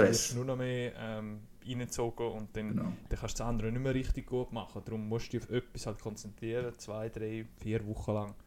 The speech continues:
Speaker 1: Ja,
Speaker 2: Und
Speaker 1: und bei
Speaker 2: es soll
Speaker 1: Mario
Speaker 2: kein
Speaker 1: ist
Speaker 2: Gejammer
Speaker 1: jetzt
Speaker 2: sein, es soll
Speaker 1: Nein.
Speaker 2: kein Gejammer sein, aber es ist,
Speaker 1: Definitiv
Speaker 2: äh,
Speaker 1: nicht.
Speaker 2: halt, es ist geil, aber es ist halt einfach
Speaker 1: Weil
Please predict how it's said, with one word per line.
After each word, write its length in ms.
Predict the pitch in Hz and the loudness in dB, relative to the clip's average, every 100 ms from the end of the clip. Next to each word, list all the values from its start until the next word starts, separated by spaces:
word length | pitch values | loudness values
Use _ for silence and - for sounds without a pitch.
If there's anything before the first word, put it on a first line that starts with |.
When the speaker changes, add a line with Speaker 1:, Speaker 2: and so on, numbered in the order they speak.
| - - - - - - - - | -18 -20 -20 -20 -20 -20 -10 0
Speaker 1:
Ja, 140 | 113 | 4
Speaker 2:
Und 200 | 170 - 107 | 4 6 4
Speaker 1:
und 120 | - - | 4 0
bei 80 | |
Speaker 2:
es 60 | 120 | 8
soll 160 | 123 117 | 12 12
Speaker 1:
Mario 120 | 143 | 12
Speaker 2:
kein 80 | 160 | 12
Speaker 1:
ist 100 | - | 12
Speaker 2:
Gejammer 200 | 160 165 | 12 12
Speaker 1:
jetzt 120 | 170 - | 12 10
Speaker 2:
sein, 140 | 180 - | 8 6
es 100 | - | 6
soll 100 | 117 | 6
Speaker 1:
Nein. 80 | - | 8
Speaker 2:
kein 100 | 147 - | 6 10
Gejammer 280 | 147 156 | 10 10
sein, 280 | 151 151 151 113 | 6 2 2 4
aber 220 | 104 107 | 8 8
es 120 | 131 | 8
ist, 200 | 104 117 | 4 8
Speaker 1:
Definitiv 20 | |
Speaker 2:
äh, 200 | 101 98 | 10 12
Speaker 1:
nicht. 100 | 95 | 12
Speaker 2:
halt, 280 | 107 117 117 | 12 12 12
es 140 | 107 110 | 6 4
ist 180 | 101 | 6
geil, 260 | 110 113 127 | 12 12 12
aber 160 | 101 101 | 10 6
es 100 | 110 | 4
ist 100 | 107 | 8
halt 120 | 98 | 10
einfach 160 | 98 | 10
Speaker 1:
Weil 40 | 98 | 10